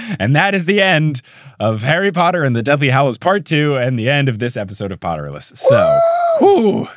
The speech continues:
Speaker 2: You did it.
Speaker 1: Kelly and Ty, thank you so much for joining. Kelly, as a whole, how do you feel about this movie now that we've talked about it for hours?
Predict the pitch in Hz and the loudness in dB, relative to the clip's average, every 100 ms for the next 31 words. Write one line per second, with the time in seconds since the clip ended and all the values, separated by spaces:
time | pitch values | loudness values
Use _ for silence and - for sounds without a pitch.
0 | _ 226 208 240 233 220 151 131 175 190 | _ -10 -4 -2 0 0 -2 -4 0 2
1 | 147 127 110 127 127 127 107 85 80 - | 2 2 0 0 0 0 0 0 -4 -2
2 | 135 143 139 107 90 78 76 78 160 139 | 0 0 0 -2 -6 -8 -8 -6 -2 -2
3 | 139 170 143 - 165 127 117 139 - 143 | -2 -4 -4 -2 0 0 -4 -8 -2 0
4 | 135 143 123 107 95 95 107 87 73 78 | 2 0 -2 -2 -6 -6 -10 -10 -8 -8
5 | 80 78 78 - 78 78 73 69 _ - | -8 -8 -12 -10 -10 -10 -12 -12 _ -16
6 | 85 - 85 62 - - | -14 -8 -10 -10 -14 -14